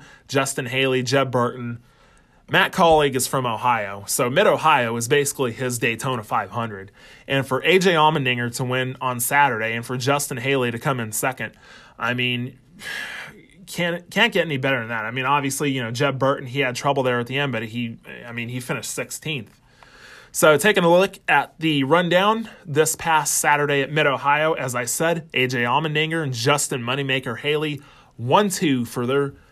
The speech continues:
car owner Matt Kaulig at his home track. Ty Gibbs, an amazing job once again, third place, just one day after winning the arca race at Mid-Ohio. Teammate Brandon Jones was fourth, and Andy Lally,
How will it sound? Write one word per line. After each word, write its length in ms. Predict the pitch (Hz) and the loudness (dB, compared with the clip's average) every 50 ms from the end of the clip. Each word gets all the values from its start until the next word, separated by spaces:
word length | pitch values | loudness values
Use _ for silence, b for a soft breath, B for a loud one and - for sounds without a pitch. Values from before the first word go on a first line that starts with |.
| b b b | b b b
car 260 | - - 147 139 135 | -2 0 2 2 2
owner 160 | 131 123 120 | 0 -2 -2
Matt 260 | 113 127 147 143 - - | 0 0 0 -2 -2 -6
Kaulig 480 | - 151 147 151 156 160 165 151 139 139 | -4 0 2 2 2 2 0 -2 -4 -8
at 140 | 120 - - | -10 -12 -14
his 340 | - - 151 160 165 147 - | -6 0 0 0 0 0 -4
home 240 | 127 131 135 139 | -4 -4 -4 -6
track. 420 | 127 - 120 107 - - - _ - _ _ _ _ b b b b b b b b b b b b b b b b b b b b b b | -8 -8 -8 -8 -10 -10 -14 _ -20 _ _ _ _ b b b b b b b b b b b b b b b b b b b b b b
Ty 220 | - - 185 160 160 | 0 2 4 4 6
Gibbs, 480 | 143 143 156 185 196 202 180 - - B B B B B B B B B B _ _ _ _ _ _ - | 6 8 6 6 6 4 -2 -4 -4 B B B B B B B B B B _ _ _ _ _ _ -18
an 120 | - - - - | -16 -16 -10 -6
amazing 560 | - 139 135 127 143 160 170 165 160 175 147 | -4 -4 -2 0 2 2 2 2 0 0 0
job 300 | 131 147 139 135 139 135 | 2 2 2 2 2 0
once 260 | 131 139 151 147 - | 0 -2 -2 -4 -6
again, 380 | 143 123 120 117 120 123 131 127 - _ | -8 -6 -6 -6 -6 -6 -8 -12 -14 _
third 340 | _ - 135 139 156 160 147 | _ -2 0 0 0 0 -4
place, 560 | - 131 117 110 113 113 113 - - - - _ _ - | -4 -2 -2 -2 -2 -4 -6 -6 -6 -8 -10 _ _ -12
just 220 | 131 127 117 117 | -10 -8 -8 -4
one 180 | 131 131 139 143 | -4 -2 0 2
day 100 | 143 143 | 2 2
after 220 | 143 131 - 151 | 0 0 -4 -4
winning 240 | 139 139 135 131 131 | -4 -4 -4 -4 -4
the 100 | 127 123 | 0 0
arca 240 | 123 123 120 - 127 | 2 0 0 -2 -4
race 280 | 120 117 117 117 - | -4 -4 -4 -6 -10
at 60 | 139 135 | -10 -6
Mid-Ohio. 580 | 123 123 117 113 123 120 120 127 139 147 143 B B B B B B B | -6 -6 -4 -4 -4 -2 -2 0 0 -2 -4 B B B B B B B
Teammate 420 | - - 170 151 147 143 147 - | -8 -6 -4 0 0 0 0 0
Brandon 360 | - 135 131 151 165 156 143 135 | 0 0 0 2 2 0 -2 0
Jones 420 | 117 147 151 170 185 190 175 135 | 2 2 2 2 2 0 -2 -2
was 160 | 131 131 - | -4 -6 -6
fourth, 420 | - - 160 160 160 160 160 160 - b b b b b b | 0 2 4 4 4 4 2 -4 -14 b b b b b b
and 140 | 117 117 131 - | -10 -8 -4 0
Andy 320 | 175 214 277 302 294 254 | 2 2 4 4 6 6
Lally, 540 | 190 151 156 165 147 120 104 104 101 - - | 6 6 6 6 6 4 2 -2 -8 -12 -18